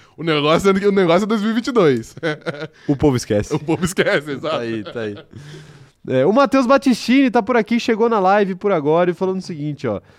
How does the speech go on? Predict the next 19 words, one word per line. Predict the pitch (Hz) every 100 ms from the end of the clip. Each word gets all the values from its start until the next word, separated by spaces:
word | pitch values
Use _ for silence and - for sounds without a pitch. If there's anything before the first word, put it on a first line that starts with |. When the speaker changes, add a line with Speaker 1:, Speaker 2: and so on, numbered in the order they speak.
| _
Speaker 2:
"Se | -
eu | 196 220
fosse | - 202 220
os | 208
mecânicos | 214 208 196 196
da | 190
Alpine, | 180 - 165 180
eu |
sabotava | 175 190 175 170 - 147 160 170
na | 160
esperança | 160 - 151 151 147
dele | 143 147
me | 151
pagar | 156 143 131 131
algo | 117 127
pra | 123 127
melhorar | 127 127 135
o | 123
carro." | 107 170